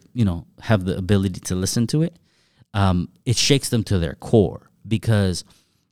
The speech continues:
um, you can be successful and poor, in my humble opinion. Um, and many people would be like, "Well, that's, that doesn't make any, it's oxymoronic. It doesn't make any sense." And I'm just like, "But are you sure though?"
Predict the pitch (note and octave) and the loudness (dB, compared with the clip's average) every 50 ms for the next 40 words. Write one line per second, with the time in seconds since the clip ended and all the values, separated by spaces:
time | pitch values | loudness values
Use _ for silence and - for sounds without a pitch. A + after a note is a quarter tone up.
0 | _ - - - A2+ G#2+ G2+ F#2+ - - _ _ _ - A2+ G2+ B2 A#2 - - | _ -10 -2 2 2 4 4 2 0 -4 _ _ _ 0 2 4 2 2 0 -2
1 | C#3 C#3 D#3+ E3+ C#3+ G2+ F2+ E2+ - - F#2+ F2+ - - - F2 D#2+ - - - | -2 0 0 0 -2 -2 -4 -4 -4 -4 -4 -4 -6 -8 -8 -8 -8 -8 -10 -8
2 | - D#2 C#2 - - F#2 F2+ F2 E2 - - - - - - - _ _ _ _ | -6 -6 -6 -6 -6 -8 -8 -8 -10 -10 -10 -10 -10 -10 -12 -18 _ _ _ _
3 | _ _ _ _ _ _ _ _ _ _ _ _ _ - G#2 F2+ F2 F2 F2 F2 | _ _ _ _ _ _ _ _ _ _ _ _ _ -4 -4 -2 -2 -2 -2 -2
4 | D#2 C#2+ E2 D#2 D2 D2+ - - - - B1+ A#1+ - - - _ _ _ _ _ | -4 -4 -6 -6 -8 -10 -12 -12 -12 -12 -12 -14 -16 -20 -20 _ _ _ _ _
5 | _ _ _ _ _ _ _ - G#2 F#2+ F2+ E2+ E2+ - G#2+ F#2+ F#2 F#2+ F#2 F#2 | _ _ _ _ _ _ _ -2 0 0 0 0 -2 -2 0 0 2 2 2 0
6 | F#2 F2+ G2 G2 F2 F#2 F2+ F2 F2 E2 E2 F2+ F2 F2 E2+ E2+ D#2+ - _ _ | 0 0 -2 0 0 0 0 0 0 0 0 0 0 0 -2 -4 -8 -12 _ _
7 | - F#2+ F2+ E2 - - _ _ - F2+ F2 F2+ F2+ - _ - - - - _ | -12 -10 -10 -10 -10 -12 _ _ -18 -12 -8 -8 -8 -8 _ -14 -18 -18 -18 _
8 | _ _ _ _ F#2+ _ _ - F#2+ F2+ E2 - F2+ D2+ E2+ E2 E2+ E2 D#2+ D2+ | _ _ _ _ -20 _ _ -4 -4 -2 0 0 0 0 0 -2 -2 -4 -4 -6
9 | D2+ E2 - - - - - G2 - - G2 F2 D#2 D#2 E2 F2+ F#2+ F#2 D#2+ D2 | -10 -12 -12 -12 -6 -4 -4 -4 -2 0 0 0 0 0 2 2 2 2 2 0
10 | D#2+ D2+ E2+ D#2+ E2 E2 D#2+ D#2 D#2+ D#2+ D#2 E2 - A2+ B2 A#2 G2 - F2 E2 | -2 -2 -2 0 0 0 -2 -2 -4 -4 -4 -2 2 2 4 4 2 0 -2 -2
11 | D#2+ E2 D#2+ F#2 F2+ - F2 E2+ D#2 - _ _ _ _ _ _ - G2 F#2 F2 | -2 -2 -2 -4 -4 -4 -6 -8 -8 -10 _ _ _ _ _ _ -4 -2 0 0
12 | F2 E2 D#2 D2+ D2 D2 - - - - - G2 G#2+ C3+ D3 D3+ - G3 G#3 A#3+ | 2 0 0 -2 -4 -6 -8 -8 -6 -4 -2 0 2 2 2 2 0 -2 -2 -4
13 | C4 | -6